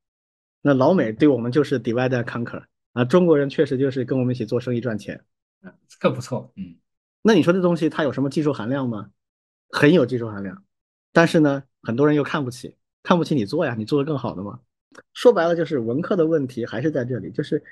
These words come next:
Speaker 1: 到底做什么不做什么，就变成这种问题了。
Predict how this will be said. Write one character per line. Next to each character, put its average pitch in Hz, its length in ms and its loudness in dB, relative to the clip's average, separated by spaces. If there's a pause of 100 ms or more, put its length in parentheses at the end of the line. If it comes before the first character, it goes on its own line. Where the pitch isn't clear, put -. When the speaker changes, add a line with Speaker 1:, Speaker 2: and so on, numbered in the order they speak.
(200)
Speaker 1:
到 226 200 2
底 98 160 -6
做 240 280 2
什 110 160 -6
么 110 80 -6
不 113 140 -4
做 196 220 -2
什 113 120 -8
么， 65 200 -20 (520)
就 139 60 -4
变 170 100 2
成 170 120 0
这 247 80 -2
种 320 120 0
问 92 120 -8
题 - 100 -18
了。 - 80 -20